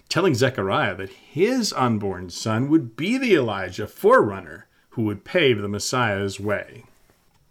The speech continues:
It probably took mere seconds for all these long-embedded teachings to arise and swirl around Zechariah's priestly brain.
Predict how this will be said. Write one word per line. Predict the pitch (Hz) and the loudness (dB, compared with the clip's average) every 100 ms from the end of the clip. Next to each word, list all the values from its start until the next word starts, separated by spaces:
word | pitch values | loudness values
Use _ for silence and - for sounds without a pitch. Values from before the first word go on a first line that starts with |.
| _ - | _ 8
It | 190 131 127 | 10 10 6
probably | 208 196 127 | 6 8 6
took | 110 160 - | 4 0 2
mere | 127 120 | 4 4
seconds | - 123 110 104 | 4 2 2 -4
for | 113 | 0
all | 113 104 | 0 0
these | 101 104 | -2 0
long-embedded | 110 131 143 123 98 90 85 117 113 85 - | 4 8 8 8 2 -2 2 2 2 -2 -6
teachings | - 135 - 87 78 - | -4 -4 -6 -12 -14 -6
to | 117 | -2
arise | 95 95 123 147 123 104 95 | -2 2 6 6 6 4 0
and | 98 95 | -6 -6
swirl | - - - 95 117 127 117 | -6 -6 -6 0 4 6 6
around | 110 107 104 90 | 4 2 2 0
Zechariah's | 113 104 98 92 90 85 | -2 -2 -2 0 -2 -4
priestly | - - 180 - - 95 | -8 -2 -2 -2 -6 -6
brain. | 123 196 151 - - | 0 0 0 -4 -20